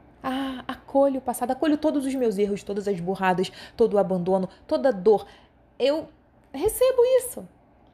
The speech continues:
Meu destino foi assim até então, mas agora eu tenho novas possibilidades. Então, um casamento falido, que deu muito errado até então, mas que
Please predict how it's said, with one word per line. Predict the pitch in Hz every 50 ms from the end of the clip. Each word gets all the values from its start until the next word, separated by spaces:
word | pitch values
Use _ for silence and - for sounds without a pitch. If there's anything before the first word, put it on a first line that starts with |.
| _ 294
Meu | 262 240 240 240
destino | 202 214 233 - - - - - - 277 262 262 247 220 185 185 -
foi | - - 214 190 185
assim | 185 180 - - - 180 175
até | 165 - 190 180
então, | 170 170 170 - 180 175 170 170 170 - - - - - - -
mas | - 185 -
agora | 180 170 175 180 185
eu | 185
tenho | - 190 185 185
novas | 185 180 185 185 175 180 185 190 180 170 170 165 - -
possibilidades. | - - 175 165 - - 165 151 156 156 160 151 151 135 135 156 156 - - - - - - - _ - - - - - - - - - - - -
Então, | - 370 381 370 302 226 190 185 - - -
um | - 294
casamento | - 311 285 254 269 254 254 254 254 240
falido, | - - 269 247 220 220 226 233 269 277 277 220 240
que | 240 -
deu | 220 254 247
muito | 240 254 254 262
errado | 254 220 190 - 202 214 247 240 233 240 226 208 208
até | 202 - 226
então, | 208 202 202 - - 254 247 240 240 233
mas | 208 208 214 220 220 -
que | - - -